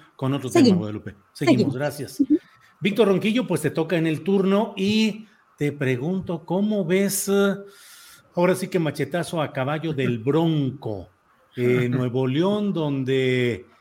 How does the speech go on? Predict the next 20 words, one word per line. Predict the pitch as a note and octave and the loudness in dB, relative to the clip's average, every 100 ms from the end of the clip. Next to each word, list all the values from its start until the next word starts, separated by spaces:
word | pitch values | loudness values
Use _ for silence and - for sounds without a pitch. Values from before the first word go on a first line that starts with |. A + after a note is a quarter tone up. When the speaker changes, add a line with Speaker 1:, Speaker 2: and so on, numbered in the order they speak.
| _ _ | _ _
Speaker 1:
eh, | B2 B2 B2 B2 - - | -4 0 2 2 0 -4
el | B2+ B2+ B2 B2 A#2 | -4 -2 0 -2 0
Bronco, | C#3 F#3 F3+ F3+ E3+ | 0 2 0 -4 -6
Jaime | - D3+ D#3 D#3 D3+ C#3+ | -4 -4 -4 -2 -2 -4
Eleodoro | A#2+ B2 C#3 D3 | -4 -6 -6 -6
Rodríguez | B2+ A#2 B2+ C3 - | -8 -10 -10 -12 -10
Calderón, | B2 B2+ D#3+ F#3 F#3 - _ - | -10 -4 -2 -2 -4 -14 _ -12
vio | B2 C#3+ D3+ | -2 0 0
en | |
su | C#3+ B2+ | -2 -4
momento | A#2+ B2+ D3 C#3+ C3 | -2 -2 -2 -4 -4
entrar | A#2 C#3 C#3+ D3+ D3+ - _ _ | -4 -4 -2 -2 -2 -10 _ _
a | C3 | -8
una | B2+ C#3+ C#3 | -4 -4 -4
cárcel | C#3 C#3 - C3+ | -2 -4 -4 -4
a | A#2 | -4
su | - C3 | -4 -6
antecesor, | A#2+ A#2 - A2+ - F3 | -6 -8 -12 -10 -4 -2
el | E3 C3 | -2 -6
priista | A#2+ C3 C3 - C3 A2 | -8 -8 -8 -4 -4 -4